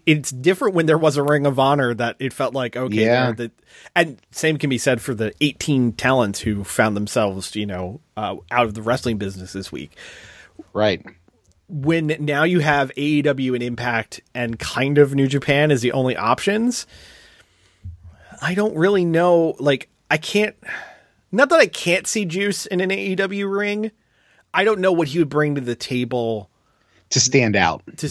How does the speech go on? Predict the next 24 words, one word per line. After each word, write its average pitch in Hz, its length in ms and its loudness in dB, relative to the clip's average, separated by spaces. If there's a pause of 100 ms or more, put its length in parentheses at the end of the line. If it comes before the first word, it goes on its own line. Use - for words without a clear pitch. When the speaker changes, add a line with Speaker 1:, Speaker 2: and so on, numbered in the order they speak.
(100)
Speaker 1:
yeah, 123 360 -2
like, 147 380 2 (120)
Speaker 2:
Yeah. 78 280 -4 (200)
Speaker 1:
you 160 200 2
know, 107 340 -4 (260)
uh, 110 540 -4 (260)
and, 147 200 -2
and 147 120 4
I 147 120 4
know 151 120 4
they're 147 140 4
not 135 160 0
quite 143 160 -4
the 117 80 -12
same 131 220 -4
guy, 123 160 0
but, 113 120 -4
like, 127 160 -2
what 247 140 4
does 196 140 0
he 208 80 0
bring 160 240 2
that 135 140 2
a 110 120 -4